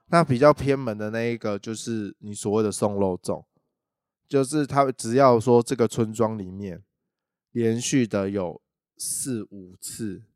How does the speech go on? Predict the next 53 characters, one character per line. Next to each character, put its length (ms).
在 240
同 320
一 20
个 160
地 200
方 360
自 180
杀， 480
在 120
同 200
一 40
个 80
地 160
点 180
自 220
杀， 400
就 140
会 180
开 200
始 280
做 220
这 100
种 100
送 220
肉 160
粽 220
的 60
习 260
俗。 260
如 160
果 100
今 200
天 200
同 300
一 40
个 120
地 180
点 220
有 180
不 160
断 180
的 120
有 180
人 120
在 200
那 100
边 180
自 220
杀 240
轻 320
生 180
的 140
话， 320